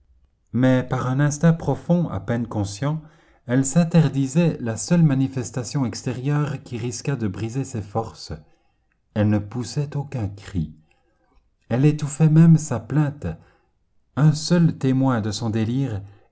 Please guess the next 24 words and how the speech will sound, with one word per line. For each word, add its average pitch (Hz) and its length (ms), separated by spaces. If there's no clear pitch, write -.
et 110 80
c'était 113 400
assez 113 360
pour 92 240
qu'elle 87 220
perdît 82 400
pied. - 460
Cela, 92 640
elle 101 200
le 95 100
savait, 98 560
elle 104 220
n'appelait 110 380
point. 90 460
À 95 80
mesure 131 460
que 139 100
la 131 100
résistance 131 640
intérieure, 127 640
en 101 100
dépit 113 340
d'elle-même, 110 720
s'affermissait, 95 920